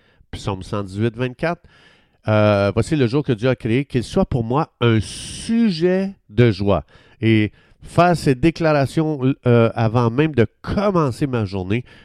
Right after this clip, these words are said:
j'ai pas besoin de savoir, « Oui, mais attends, peut-être ça va aller très mal aujourd'hui au travail. » En disant, « Ça va aller très mal », t'as déjà fait une déclaration. «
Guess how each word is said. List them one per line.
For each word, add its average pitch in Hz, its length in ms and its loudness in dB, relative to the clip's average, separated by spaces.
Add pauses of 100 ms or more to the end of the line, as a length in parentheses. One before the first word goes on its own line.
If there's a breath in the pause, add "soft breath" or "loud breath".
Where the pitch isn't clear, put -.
j'ai 104 160 0
pas 120 160 4
besoin 120 240 0
de 127 60 -6
savoir, « 113 400 -2
Oui, 120 120 2
mais 104 120 0
attends, 120 400 -2
peut-être 110 320 -4
ça 98 120 -6
va 95 100 -2
aller 95 140 -4
très 98 240 -4
mal 131 200 -2
aujourd'hui 92 300 -4
au 110 60 -2
travail. » 90 460 -4 (380 soft breath)
En 104 100 0
disant, « 117 320 -2
Ça 110 180 0
va 101 120 2
aller 98 160 -2
très 87 260 -2
mal », 120 240 -2 (240 soft breath)
t'as 104 100 -2
déjà 90 280 0
fait 139 260 -2
une 95 100 -6
déclaration. « 85 720 -4